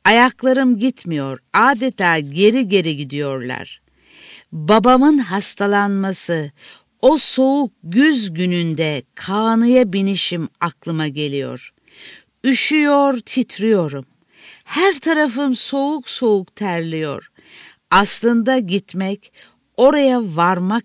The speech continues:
için can atıyorum. Yıllar sonra özellikle seni görmek, hasretle kucaklamak, hasret gidermek ve saatlerce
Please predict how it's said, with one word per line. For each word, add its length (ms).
için 440
can 200
atıyorum. 680
Yıllar 720
sonra 600
özellikle 1040
seni 520
görmek, 680
hasretle 880
kucaklamak, 1000
hasret 640
gidermek 800
ve 140
saatlerce 1040